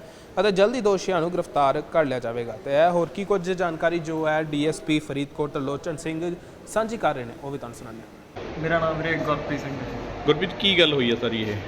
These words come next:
Speaker 2: ਵੀਰੇ, ਇਹ ਨਾ ਦੋਨੇ ਮੁੰਡੇ ਪ੍ਰੈਕਟਿਸ ਲਾਉਂਦੇ ਆ, ਇੱਕ ਮੇਰਾ ਬ੍ਰਦਰ ਆ ਤਾਏ ਦਾ ਮੁੰਡਾ
Speaker 3: ਹੂੰ।
Speaker 2: ਤੇ ਆਹ ਮੇਰਾ ਸਕਾ ਭਰਾ ਜੀ, ਇਹ ਦੋਨੇ ਪ੍ਰੈਕਟਿਸ ਲਾ ਰਹੇ ਸੀਗੇ, ਮਤਲਬ ਲਾਸਟ ਥ੍ਰੀ, ਤਿੰਨ ਦਿਨ ਹੋ ਗਏ।
Speaker 3: ਹੂੰ।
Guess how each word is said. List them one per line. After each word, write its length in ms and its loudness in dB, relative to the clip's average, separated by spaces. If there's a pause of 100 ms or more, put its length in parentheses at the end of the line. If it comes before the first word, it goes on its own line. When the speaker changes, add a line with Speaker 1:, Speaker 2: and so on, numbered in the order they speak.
(180)
Speaker 2:
ਵੀਰੇ, 180 0 (160)
ਇਹ 160 -2
ਨਾ 360 -2 (120)
ਦੋਨੇ 220 0
ਮੁੰਡੇ 180 -2
ਪ੍ਰੈਕਟਿਸ 400 -4
ਲਾਉਂਦੇ 280 -4
ਆ, 40 -2
ਇੱਕ 160 -6
ਮੇਰਾ 240 0
ਬ੍ਰਦਰ 300 0
ਆ 80 0
ਤਾਏ 240 2
ਦਾ 80 0
ਮੁੰਡਾ 280 -2
Speaker 3:
ਹੂੰ। 440 -8 (140)
Speaker 2:
ਤੇ 260 -4 (140)
ਆਹ 240 0
ਮੇਰਾ 180 -2
ਸਕਾ 360 -4
ਭਰਾ 160 0
ਜੀ, 100 -2 (260)
ਇਹ 40 -8
ਦੋਨੇ 200 -4
ਪ੍ਰੈਕਟਿਸ 400 -4
ਲਾ 200 2
ਰਹੇ 200 -2
ਸੀਗੇ, 200 -4 (420)
ਮਤਲਬ 400 -4
ਲਾਸਟ 360 0
ਥ੍ਰੀ, 220 -4 (220)
ਤਿੰਨ 180 -2
ਦਿਨ 140 -4
ਹੋ 100 -4 (100)
ਗਏ। 100 -4 (260)
Speaker 3:
ਹੂੰ। 80 -6